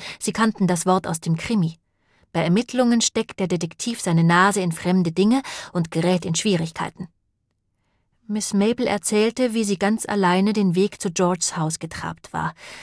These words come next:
mitten durch das Dorf, wo ein Auto sie fast überfahren hatte und ein großer roter Hund hinter ihr hergehetzt war. Dann hatte sie sich unter dem Ginster vor Georges Haus versteckt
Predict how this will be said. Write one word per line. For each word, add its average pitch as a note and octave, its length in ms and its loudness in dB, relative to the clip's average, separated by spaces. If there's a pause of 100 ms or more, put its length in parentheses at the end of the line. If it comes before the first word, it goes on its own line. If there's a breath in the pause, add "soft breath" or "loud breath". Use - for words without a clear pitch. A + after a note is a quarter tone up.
(240 loud breath)
mitten A3 300 -2
durch A3 160 0
das - 220 -4
Dorf, F3 380 2 (240 loud breath)
wo F3 80 0
ein E3 140 4
Auto G#3 320 6
sie E3 120 2
fast F3+ 260 0
überfahren F3+ 580 4
hatte G3+ 240 0 (280 loud breath)
und E3 160 -4
ein E3 100 2
großer G3 400 4
roter F3 460 2
Hund G#3+ 240 0
hinter F3 240 0
ihr E3+ 140 0
hergehetzt E3+ 580 0
war. E3+ 220 2 (880)
Dann A#3+ 280 2 (120)
hatte A#3+ 200 -4
sie G#3+ 160 0
sich G#3 220 -4
unter G3+ 240 -2
dem F3 220 2
Ginster A3+ 400 0
vor G3 200 -2
Georges F#3 520 0
Haus F3+ 240 0
versteckt - 520 -8